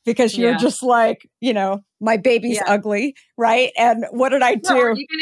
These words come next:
Speaker 2: in fundraising, like, when you're, like, raising money or you're talking to, you know, people who might carry the brand and you get a no, you really have to, like,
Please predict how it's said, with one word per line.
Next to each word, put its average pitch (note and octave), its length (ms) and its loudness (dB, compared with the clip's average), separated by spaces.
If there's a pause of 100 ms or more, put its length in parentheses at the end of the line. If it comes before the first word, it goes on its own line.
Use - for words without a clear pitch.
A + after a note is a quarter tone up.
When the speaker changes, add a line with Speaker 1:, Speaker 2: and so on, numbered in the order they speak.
Speaker 2:
in C#4+ 60 -6
fundraising, - 920 -8
like, G#3+ 280 0
when A3+ 180 -2
you're, A3+ 160 2
like, A3 200 0
raising A3+ 420 -2
money A3+ 340 0
or G3+ 120 -4
you're G3+ 180 -4
talking G#3 380 -4
to, G3 240 -4
you G#3+ 140 -4
know, F3+ 120 -4
people F3+ 520 -4
who G3 120 -6
might F#3+ 200 -6
carry F#3+ 220 -2
the F3+ 100 -8
brand G3+ 260 -2
and F#3+ 160 -4
you F#3+ 80 -6
get F#3+ 160 2
a F#3 80 2
no, F3+ 460 2
you F#3+ 200 -6
really G3+ 400 -2
have B3+ 220 -2
to, A#3+ 100 -4
like, E3 340 -2